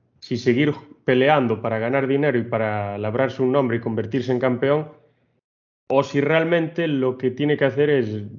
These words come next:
pues, por propio amor al arte marcial, pelear o no pelear.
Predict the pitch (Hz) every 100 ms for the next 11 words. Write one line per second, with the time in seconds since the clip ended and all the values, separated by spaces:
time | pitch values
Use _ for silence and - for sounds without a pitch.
0 | 113 117 - 123 117 117 143 143 127 143
1 | 135 131 139 123 123 120 117 110 107 127
2 | 98 90 - 104 104 127 139 - _ _
3 | _ _ 113 117 120 104 98 -